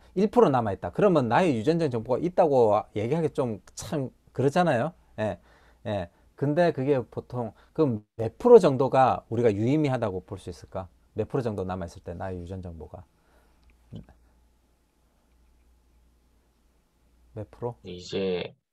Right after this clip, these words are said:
Speaker 1: 예.
Speaker 2: 자-, 자손의 자손의 자손의 자손까지만 가도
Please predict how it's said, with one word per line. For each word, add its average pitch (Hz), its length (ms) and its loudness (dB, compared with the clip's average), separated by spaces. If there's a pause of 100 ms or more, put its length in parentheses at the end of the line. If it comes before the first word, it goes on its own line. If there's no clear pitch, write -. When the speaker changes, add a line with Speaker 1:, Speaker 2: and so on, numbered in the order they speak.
(340)
Speaker 1:
예. 90 160 -16 (320)
Speaker 2:
자-, - 300 -6 (180)
자손의 107 460 -2
자손의 101 460 -4
자손의 98 400 -4
자손까지만 104 600 -4
가도 87 580 0